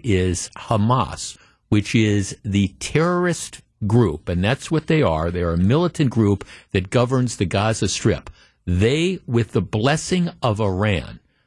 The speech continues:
Iran, the country that we just authorized six billion dollars in ransom to be paid to in exchange for the return of a handful of, uh, U S citizens. In any event, they, they launched a brutal attack on Israel.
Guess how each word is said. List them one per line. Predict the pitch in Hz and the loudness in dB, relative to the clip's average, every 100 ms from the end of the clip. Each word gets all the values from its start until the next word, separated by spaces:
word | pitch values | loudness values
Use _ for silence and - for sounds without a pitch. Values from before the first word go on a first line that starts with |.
| _ - | _ 0
Iran, | 101 110 123 139 139 | 2 2 2 -2 -6
the | |
country | - 120 113 131 | -4 -4 -2 -2
that | 117 113 | -2 -2
we | 95 | -2
just | 127 - | 0 0
authorized | 113 113 117 101 104 95 | 0 0 0 0 0 -4
six | - - 151 - | -6 -2 -2 -4
billion | 90 85 127 143 135 127 | -6 0 2 2 0 0
dollars | 117 107 113 117 98 | 0 0 2 0 0
in | 87 80 | -2 2
ransom | 95 117 - 139 131 | 2 0 0 -2 0
to | 135 | 0
be | 135 | 0
paid | 127 135 135 | 0 -2 0
to | 147 151 156 - - _ - | 2 0 -2 -10 -20 _ 0
in | 104 | 0
exchange | 104 - 123 117 | 0 0 0 0
for | - 107 | 0 -2
the | |
return | 101 - 120 113 | -2 0 2 2
of | 107 | 2
a | 90 | 2
handful | 107 107 - 104 98 | 2 0 2 2 4
of, | 92 87 87 | 2 0 0
uh, | 92 87 87 | 0 0 -2
U | 120 107 117 | 0 2 2
S | 107 101 - - - | 2 -2 -8 -12 -14
citizens. | - - 160 143 98 78 73 - - - _ - | -12 -2 0 2 0 -2 -8 -10 -14 -20 _ 0
In | 117 | 2
any | 156 151 | 2 0
event, | 95 80 85 | 0 -4 -4
they, | 110 | -4
they | - 113 113 | 0 0 0
launched | 110 123 127 - - | 0 0 -2 -8 -2
a | 110 | -2
brutal | 98 113 107 151 208 - 76 - - | 0 0 4 2 2 -6 -10 -14 -6
attack | 104 - - 120 117 - _ | -6 -2 -2 0 -2 -8 _
on | - 117 113 110 107 | -2 2 2 0 2
Israel. | 127 113 - 90 58 | 2 2 0 -4 -4